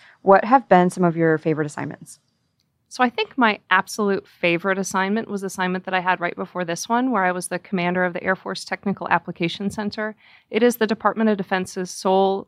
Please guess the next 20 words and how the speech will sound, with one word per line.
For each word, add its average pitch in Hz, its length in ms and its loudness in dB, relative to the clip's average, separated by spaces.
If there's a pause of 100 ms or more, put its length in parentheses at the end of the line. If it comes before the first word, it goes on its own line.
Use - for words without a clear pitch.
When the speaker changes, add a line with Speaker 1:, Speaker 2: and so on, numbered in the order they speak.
Speaker 2:
organization 190 560 -2
that 165 100 -6
does 175 160 -2
nuclear 175 300 -2
treaty 170 320 -4
monitoring. 214 520 -2 (280)
So - 160 -2
it 233 60 2
helps 262 240 2
the 277 100 -4
U 240 140 2
S 208 100 -2
government 196 680 0 (120)
actually 190 680 -4
verify 208 960 -2
and 180 280 -4 (500)
determine 208 460 2
whether 185 300 4
or 196 60 4
not, 185 380 2